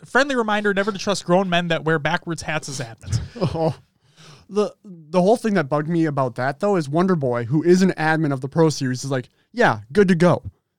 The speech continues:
Speaker 1: For the Aries side of
Speaker 2: For the
Speaker 1: things.
Speaker 2: Aries side of
Speaker 1: Yep,
Speaker 2: things.
Speaker 1: for the Aries side of things, yep.
Speaker 2: And then
Speaker 1: Tashi
Speaker 2: Tashi
Speaker 1: comes
Speaker 2: comes in
Speaker 1: in.
Speaker 2: over the top and says, "No?"
Speaker 1: Yep.
Speaker 2: W-, why?
Speaker 1: Clearly, there's a miscommunication there, and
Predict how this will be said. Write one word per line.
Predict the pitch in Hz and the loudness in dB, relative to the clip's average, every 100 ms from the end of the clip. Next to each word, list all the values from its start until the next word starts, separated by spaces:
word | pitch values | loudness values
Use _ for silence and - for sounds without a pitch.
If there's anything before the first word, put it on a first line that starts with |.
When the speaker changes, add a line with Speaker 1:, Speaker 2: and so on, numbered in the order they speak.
| _ | _
Speaker 1:
For | 220 | 0
the | 226 | 4
Aries | 240 202 127 - | 4 4 0 -2
side | 160 135 | -2 -2
of | 135 | -2
Speaker 2:
For | - | 0
the | 190 | 0
Speaker 1:
things. | 240 | 2
Speaker 2:
Aries | 285 147 | 0 0
side | 160 | -2
of | 139 | 0
Speaker 1:
Yep, | 160 127 | 2 0
Speaker 2:
things. | - | -2
Speaker 1:
for | 160 | -4
the | 185 | 0
Aries | 180 131 - | 0 0 -4
side | 123 120 | -10 -14
of | |
things, | - 117 | -18 -14
yep. | 151 - - | -14 -10 -2
Speaker 2:
And | 196 | 2
then | 202 180 - _ _ - | 4 2 -4 _ _ -2
Speaker 1:
Tashi | 202 208 | 0 4
Speaker 2:
Tashi | 202 208 | 2 2
Speaker 1:
comes | 202 | 2
Speaker 2:
comes | 202 190 | 4 4
in | 170 180 | 4 2
Speaker 1:
in. | |
Speaker 2:
over | 185 180 180 | 0 0 -2
the | |
top | 170 226 226 | -2 0 0
and | 170 151 | 0 -4
says, | 135 | -4
"No?" | 139 135 220 349 - _ | -2 0 0 -2 -6 _
Speaker 1:
Yep. | 175 262 - | -2 -2 -4
Speaker 2:
W-, | 160 147 | -10 -6
why? | 143 262 277 123 123 | -2 0 0 -4 -6
Speaker 1:
Clearly, | - 262 285 247 | 0 2 2 0
there's | 208 202 | 0 0
a | 180 | 0
miscommunication | 202 220 208 202 185 190 180 - 156 | -2 -2 -6 -6 -6 -4 -4 -4 -4
there, | 139 147 214 254 _ _ _ _ _ _ _ | -2 -2 -4 -8 _ _ _ _ _ _ _
and | 190 190 175 - | 0 0 0 -6